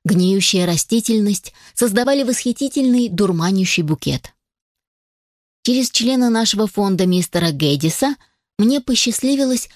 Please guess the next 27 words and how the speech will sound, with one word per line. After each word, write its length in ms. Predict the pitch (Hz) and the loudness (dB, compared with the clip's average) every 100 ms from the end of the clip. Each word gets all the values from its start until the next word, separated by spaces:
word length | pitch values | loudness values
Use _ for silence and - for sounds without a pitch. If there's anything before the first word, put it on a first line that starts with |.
| _ _ | _ _
установить 580 | 233 - 233 220 233 240 | -4 -2 0 2 0 -2
связь 300 | - 233 233 | -2 0 0
с 60 | - | 0
мистером 480 | 226 220 226 226 202 | -2 0 -2 -2 -2
Оппенгеймером, 880 | 214 214 226 202 170 151 143 143 151 - _ _ | -4 -2 0 2 2 0 -2 -2 -6 -8 _ _
и 100 | 196 | 0
он 160 | 190 165 | 0 -2
поручил 520 | 165 151 - 262 269 - - | -2 -2 0 -2 -4 -8 -4
алмазной 500 | 185 170 160 156 151 | 0 0 0 -2 -4
корпорации 680 | 156 165 165 202 240 247 | -4 -4 -2 0 0 -2
в 60 | 240 | -2
Сьерра-Леоне 760 | - 247 247 240 240 247 247 233 - - | 0 2 2 2 2 0 0 -2 -8 -2
помогать 560 | 180 175 - 147 - | 0 0 0 -4 0
мне, 240 | 175 247 247 _ _ - | 0 0 -2 _ _ -8
с 80 | |
чем 220 | - 220 247 | -2 2 2
бы 80 | |
я 220 | 196 165 180 | 0 0 0
ни 140 | 165 | 0
обратился. 640 | 160 156 - 175 - - - _ _ _ - _ _ _ - | 0 -2 -4 -8 -8 -10 -12 _ _ _ -20 _ _ _ -6
Учитывая, 460 | 208 311 311 226 | -2 -2 0 0
что 140 | 220 220 | 0 0
нам 180 | 220 214 | 0 2
придется 600 | 214 196 220 - 214 - | 0 0 0 -2 -6 -4
задержаться 840 | 175 202 214 185 165 156 - 160 | -2 2 2 0 0 -2 -2 -2
во 100 | 156 | -2
Фритауне, 640 | - 156 226 269 233 175 | -2 -2 2 2 2 0